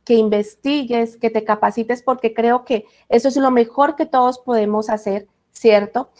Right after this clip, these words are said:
Y darte cuenta cómo, porque es que Atomy es diferente a todo.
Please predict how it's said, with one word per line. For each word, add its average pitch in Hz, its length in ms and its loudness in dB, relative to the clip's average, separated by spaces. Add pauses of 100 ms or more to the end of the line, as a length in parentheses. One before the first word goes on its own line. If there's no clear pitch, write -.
(400)
Y 381 340 4 (160)
darte 262 440 2
cuenta 302 380 0
cómo, 285 340 -2
porque 262 200 -4
es 254 100 -8
que 294 120 -2
Atomy 285 360 0
es 240 120 -4
diferente 226 560 -4
a 220 120 -2
todo. 190 360 0